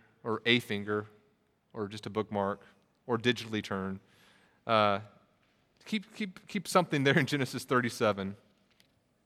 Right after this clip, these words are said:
And turn to the book of Acts with me, if you would. Acts chapter seven. And in Acts chapter seven, we see Stephen.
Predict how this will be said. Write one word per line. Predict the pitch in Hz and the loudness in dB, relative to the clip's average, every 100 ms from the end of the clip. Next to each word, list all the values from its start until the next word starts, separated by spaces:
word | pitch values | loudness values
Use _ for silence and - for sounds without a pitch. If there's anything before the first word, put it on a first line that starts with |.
| _ _ _ _ _ _ | _ _ _ _ _ _
And | 143 | -4
turn | - 240 | 2 2
to | 202 | 2
the | 135 | 0
book | 131 | -2
of | 113 | -2
Acts | 104 104 - - - - | 0 0 -2 -8 -18 -12
with | 113 104 | -10 -8
me, | 104 | -10
if | - | -8
you | 95 | -6
would. | 107 | -2
Acts | 160 165 | -2 -4
chapter | - 131 117 101 | -4 -4 -4 -8
seven. | - 101 92 85 87 _ _ _ _ _ _ _ _ _ _ _ _ _ _ _ _ _ | -8 -6 -6 -8 -16 _ _ _ _ _ _ _ _ _ _ _ _ _ _ _ _ _
And | - 156 160 - - | 2 4 4 -2 -2
in | 160 | 0
Acts | 247 233 | 0 -2
chapter | - 202 180 - | 2 4 4 2
seven, | - 151 143 104 98 110 - _ _ _ _ _ _ _ _ _ _ _ 156 | 0 4 4 4 -4 -8 -18 _ _ _ _ _ _ _ _ _ _ _ -8
we | 147 156 | -2 0
see | - 185 175 170 - - | -2 -2 -2 -2 -6 -12
Stephen. | - - 127 113 98 87 | -12 -6 -2 -2 -2 -8